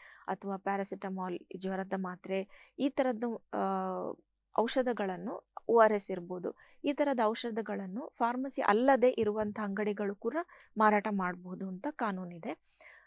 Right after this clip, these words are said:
ಆ, ಇತ್ತೀಚೆಗೆ ಭಾರತ ಸರ್ಕಾರ ಇದರ ಬಗ್ಗೆ ಈ ಒ ಟಿ ಸಿಯಿಂದ ಆಗುವಂಥ ತೊಂದರೆಗಳನ್ನು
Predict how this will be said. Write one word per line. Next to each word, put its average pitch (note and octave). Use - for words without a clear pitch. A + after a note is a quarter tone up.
ಆ, A3+
ಇತ್ತೀಚೆಗೆ C#4
ಭಾರತ G#3+
ಸರ್ಕಾರ G#3+
ಇದರ G3+
ಬಗ್ಗೆ G3+
ಈ G#3
ಒ A#3+
ಟಿ C4+
ಸಿಯಿಂದ A3+
ಆಗುವಂಥ G#3
ತೊಂದರೆಗಳನ್ನು A3+